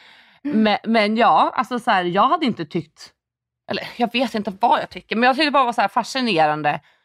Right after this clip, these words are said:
Speaker 2: fascinerande sätt att tänka på.
Speaker 1: Men jag har en fråga, brukar du använda, alltså, filter? Alltså att du
Speaker 2: Nej.
Speaker 1: fotar dig själv i ett filter? Eller
Speaker 2: Nej.
Speaker 1: alltså, för jag tycker så här, Paris-filtret, det vill säga om man tar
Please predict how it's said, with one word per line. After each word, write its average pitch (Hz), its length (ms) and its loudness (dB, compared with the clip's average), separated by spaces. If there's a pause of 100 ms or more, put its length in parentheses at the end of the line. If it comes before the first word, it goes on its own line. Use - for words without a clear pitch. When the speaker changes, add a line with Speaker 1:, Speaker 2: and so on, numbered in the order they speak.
(140)
Speaker 2:
fascinerande 185 480 -2
sätt 170 140 -4
att - 120 -20
tänka 247 520 -2
på. 160 260 -4 (540)
Speaker 1:
Men 277 160 2 (600)
jag 285 140 2
har 330 60 2
en - 60 -8
fråga, 214 240 0
brukar 247 460 0
du - 100 -2
använda, 147 680 -2 (120)
alltså, 196 220 -6
filter? 240 440 -4 (680)
Alltså 196 160 2
att 190 60 4
du 190 60 4
Speaker 2:
Nej. 180 80 4
Speaker 1:
fotar 175 240 4
dig 214 80 0
själv 165 200 0
i - 20 2
ett 175 120 -4
filter? - 500 -4 (280)
Eller 208 220 4
Speaker 2:
Nej. 175 140 4
Speaker 1:
alltså, 190 480 0 (140)
för - 260 -2
jag 247 100 -2
tycker 262 200 -2
så - 80 -2
här, 180 80 -2
Paris-filtret, 269 880 -2
det 190 60 -8
vill 185 100 -4
säga 180 140 2
om 170 60 -8
man 175 140 -6
tar 190 320 2